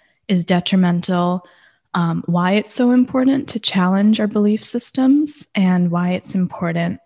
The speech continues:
to honor our own lane. And then finally, I would say, honestly, meditation. So meditation has really helped me clear the clutter of,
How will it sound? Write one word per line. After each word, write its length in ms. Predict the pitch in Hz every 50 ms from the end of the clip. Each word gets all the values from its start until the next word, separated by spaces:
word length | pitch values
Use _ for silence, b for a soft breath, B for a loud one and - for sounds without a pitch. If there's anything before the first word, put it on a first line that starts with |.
| -
to 300 | - - - 180 175 175
honor 400 | - 180 175 175 175 180 180 180 -
our 160 | 185 180 -
own 220 | 185 180 180 180 175
lane. 340 | 175 170 170 180 208 277 - - _ _ _ -
And 120 | - 196
then 120 | 202 208 208
finally, 400 | - 220 214 240 285 381 415 415 349
I 100 | 226 208
would 160 | 202 185 -
say, 160 | - 190 185
honestly, 460 | 175 175 180 185 196 208 - - 233
meditation. 840 | 214 202 185 180 185 175 - 196 180 180 - 240 247 269 311 302 b b b b b b b
So 600 | - - - 208 190 185 185 185 - - - _ _ _ -
meditation 640 | 208 208 208 220 220 - 220 208 202 - 220 208 208
has 260 | 202 208 190 - 180
really 280 | 175 185 180 185 185
helped 460 | 190 180 - 185 180 - - - - -
me 640 | 196 185 185 180 175 175 175 175 175 175 - - - _ _ _ _ _ _
clear 680 | - - - - 185 180 175 170 175 175 175 180 185 185
the 160 | 214 - 185
clutter 720 | - - - - 180 165 165 - 180 190 214 254 285 294 285 - _ -
of, 480 | 196 180 170 170 170 170 - - -